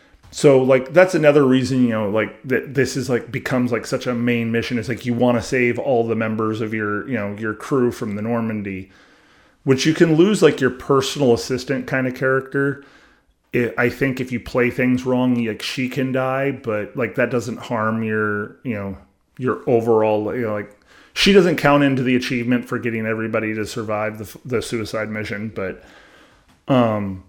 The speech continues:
yeah, it's, but anyways, yeah. So you, like, as you go in, like, you do find, you know, like, you find the other members, like, you find the doctor.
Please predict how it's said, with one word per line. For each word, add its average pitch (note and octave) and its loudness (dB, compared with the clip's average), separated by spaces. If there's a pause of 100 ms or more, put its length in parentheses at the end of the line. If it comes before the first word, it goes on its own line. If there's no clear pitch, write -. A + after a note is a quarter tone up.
(1120)
yeah, A2+ 0
it's, - 0 (800)
but C#3+ 2
anyways, C3 4
yeah. C3 4
So - -2
you, C#3 2
like, C3+ -2
as E3 6
you E3+ 0
go C3+ 6
in, C3 2
like, B2 2
you B2 2
do A#2 0
find, A#2 -2
you A#2 -6
know, A2+ 0
like, A2 -2
you B2+ -4
find B2 2
the A#2 0
other A#2 2
members, A2+ -2
like, B2 -4
you B2 -2
find B2+ 2
the B2 4
doctor. A2 0